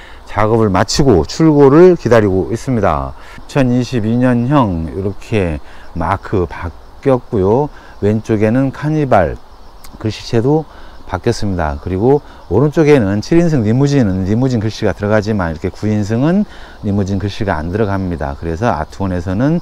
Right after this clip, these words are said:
잘 어울리는 글로벤 이니셜 준비를 하고 있다는 것도 말씀드립니다. 자, 하이루프 쪽 아트원 글로벤 하이리무진 정말 보조 제동 등 아름답습니다. 기아 순정하고 비교해도 늘 환영한다고 말씀드리고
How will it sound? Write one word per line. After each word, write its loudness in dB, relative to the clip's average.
잘 0
어울리는 4
글로벤 2
이니셜 0
준비를 0
하고 -2
있다는 -2
것도 -2
말씀드립니다. -2
자, 0
하이루프 4
쪽 8
아트원 2
글로벤 0
하이리무진 -2
정말 0
보조 -2
제동 -2
등 -2
아름답습니다. 2
기아 -2
순정하고 0
비교해도 -2
늘 2
환영한다고 -2
말씀드리고 -6